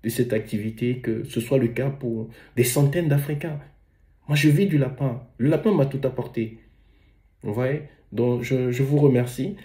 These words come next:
C'était un petit recap de tout ce qui s'est passé au, au Congrès mondial, en espérant que vraiment, ça va nous permettre d'impacter, euh, encore d'autres, euh, d'au-, d'autres personnes. Mais comme je l'ai dit, rendez-vous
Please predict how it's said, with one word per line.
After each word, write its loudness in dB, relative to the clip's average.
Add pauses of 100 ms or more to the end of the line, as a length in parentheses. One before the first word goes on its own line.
(140)
C'était 0
un 6
petit 2
recap 4
de 2
tout 0
ce 0
qui -2
s'est 2
passé 0
au, 2
au 2
Congrès 0
mondial, -2 (360)
en 0
espérant 2
que 0
vraiment, 0 (100)
ça -2
va -2
nous 0
permettre 0
d'impacter, -2
euh, -2 (420)
encore 2
d'autres, -4
euh, -4
d'au-, 0
d'autres 0
personnes. -6 (220)
Mais 2
comme 8
je 6
l'ai 4
dit, -2 (260)
rendez-vous 2